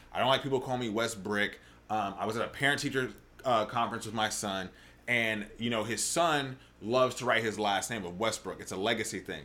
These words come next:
So he says, "I'm not gonna put up with it, that call me Westbrook anymore. It's insulting to my wife. It's insulting to my kids."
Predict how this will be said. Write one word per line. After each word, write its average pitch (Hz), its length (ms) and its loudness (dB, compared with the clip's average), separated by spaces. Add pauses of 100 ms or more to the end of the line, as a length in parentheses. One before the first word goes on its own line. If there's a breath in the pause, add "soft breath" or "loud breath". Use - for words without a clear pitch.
So - 440 -4
he 131 200 2
says, 131 240 0
"I'm 117 60 -2
not 127 120 2
gonna 123 120 -4
put 123 120 -2
up 104 80 0
with 101 120 -8
it, 82 60 -14 (140)
that 95 300 -2
call 117 180 -2
me 98 120 -4
Westbrook 139 420 4
anymore. 113 420 0 (220 loud breath)
It's 95 100 -6
insulting 113 380 2
to 107 80 -8
my 92 160 -2
wife. 131 320 6
It's 95 100 -10
insulting 95 400 -8
to 87 60 -12
my 78 100 -6
kids." 123 520 2